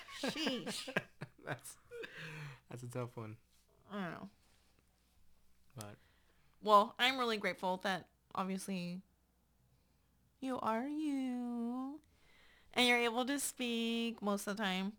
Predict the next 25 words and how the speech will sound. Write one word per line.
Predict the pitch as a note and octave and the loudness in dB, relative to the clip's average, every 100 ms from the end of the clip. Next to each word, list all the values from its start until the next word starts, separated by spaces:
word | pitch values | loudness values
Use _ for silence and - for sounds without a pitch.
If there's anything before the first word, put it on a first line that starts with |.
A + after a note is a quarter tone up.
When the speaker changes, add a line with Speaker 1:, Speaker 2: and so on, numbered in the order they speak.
| - | -10
Speaker 1:
<laughs> | - - - - - - - - - _ _ _ - - - - - | -16 -14 -18 -18 -20 -20 -20 -20 -20 _ _ _ -20 -18 -16 -2 4
Although | B3 C4 B3+ - | 8 8 8 4
<laughs> | - - - - - - - C#3 | -6 -14 -12 -8 -4 -4 -6 6
Speaker 2:
But, | D3+ D#3 C#3+ - - | 10 12 10 2 -6
okay, | C3+ C3+ | 2 2
so, | B2 C3 B2 A2 C#3 | 4 4 4 2 -2
yes, | A#2+ A2+ - | -2 0 0
most | B2+ | 2
Speaker 1:
when | C4 | 4
Speaker 2:
of | |
Speaker 1:
it | B3+ | 4
Speaker 2:
the | |
Speaker 1:
comes | - A#2+ | 4 4
to | A#2+ | 2
Speaker 2:
time. | A#3 B3 | -2 -2
Speaker 1:
big, | A#3 A#3 A3+ C4+ C4+ | 2 4 2 -4 0
heavy | B3+ G3+ A3 | 0 0 0
conversations. | C4 A3+ C4 B3+ A#3 C#3 | 0 0 -2 -2 -2 2
Speaker 2:
Most | C3+ - | 2 2
of | B2 | 2
the | |
time, | B2+ B2 | 0 0
but | B2 A#2+ | 0 -2
I | B2 | -2
do | A#2 B2 B2+ B2 | -4 -2 0 -2